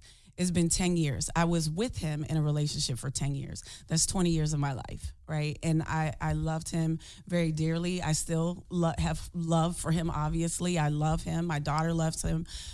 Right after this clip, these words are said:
A-, as a family, um, we have things that we have to deal with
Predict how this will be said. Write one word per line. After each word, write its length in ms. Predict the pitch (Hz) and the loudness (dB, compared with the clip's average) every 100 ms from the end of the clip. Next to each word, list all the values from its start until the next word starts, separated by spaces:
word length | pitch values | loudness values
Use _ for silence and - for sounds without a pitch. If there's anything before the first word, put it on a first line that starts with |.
| - - - | -14 -14 -2
A-, 260 | 185 - | -2 2
as 120 | 175 170 | 2 2
a 80 | |
family, 840 | 147 - 185 185 190 185 180 175 175 - - - - | -2 0 4 4 4 4 4 2 -2 -10 -20 -8 -2
um, 480 | 175 165 160 156 - _ - 175 170 | 0 2 -2 -4 -10 _ -18 -16 -6
we 200 | 196 196 | -2 0
have 360 | 190 180 170 | 0 0 0
things 320 | - 185 180 170 | -2 -2 -2 -2
that 120 | 147 | -2
we 120 | 180 | -2
have 160 | 170 151 | -2 -2
to 100 | 156 | 0
deal 240 | 160 165 | 2 2
with 260 | 170 185 | 0 -4